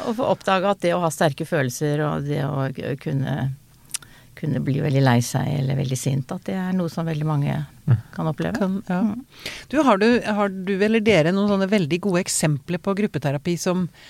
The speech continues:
Speaker 3: har, har virket veldig forløsende, eller som har vært veldig, altså, har dere noen situasjoner dere har lyst til å fortelle om?
Speaker 1: Mhm.
Speaker 3: Ehm,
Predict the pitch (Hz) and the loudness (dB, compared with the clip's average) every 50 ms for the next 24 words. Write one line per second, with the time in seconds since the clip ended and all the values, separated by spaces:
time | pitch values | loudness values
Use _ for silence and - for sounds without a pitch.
0 | - - - - - 196 190 180 147 170 175 185 185 185 185 185 180 202 190 - | -20 -20 -16 -8 -2 0 0 0 0 0 0 0 0 0 0 2 2 2 2 2
1 | - 165 156 185 180 156 151 - - 190 185 165 156 147 139 - - 180 170 170 | 0 -2 0 2 2 2 2 0 2 4 4 6 6 4 4 2 0 0 2 2
2 | 175 175 175 170 - 180 175 180 180 165 160 - - 185 190 196 185 151 135 147 | 2 2 0 -2 0 0 0 2 2 0 0 -2 -2 -2 0 0 0 0 0 0
3 | 160 170 175 180 151 - _ _ _ _ _ _ _ _ _ - _ _ _ - | 0 0 0 0 -2 -6 _ _ _ _ _ _ _ _ _ -20 _ _ _ -10
4 | - 175 160 196 185 185 190 180 165 160 185 185 180 170 160 175 180 185 175 - | -6 -2 0 2 2 2 2 0 0 0 0 0 0 2 2 0 0 -2 -2 -4
5 | 160 - 202 - - - 180 160 151 160 165 165 160 180 175 175 180 165 - - | -4 -4 -4 -2 0 0 0 0 2 0 0 0 0 0 2 0 0 -2 -6 -12
6 | - - - - 185 190 180 175 160 - - 180 180 180 165 - - - - - | -14 -12 -8 -6 -4 -2 -2 -2 -2 -2 0 0 2 0 0 -2 -6 -16 -20 -20
7 | - - - - - - - - - 220 - 202 175 170 175 - 202 233 277 311 | -20 -20 -20 -20 -20 -20 -10 -8 -4 0 2 4 4 4 4 6 6 6 6 4
8 | 269 196 139 127 - _ - 220 165 170 165 160 160 190 190 190 185 185 180 180 | 2 0 -2 -4 -8 _ -14 -10 -8 -6 -4 -4 -4 -2 -2 -2 -2 -2 -2 -2
9 | 180 180 180 175 175 180 170 160 | -2 -4 -4 -4 -4 -4 -6 -8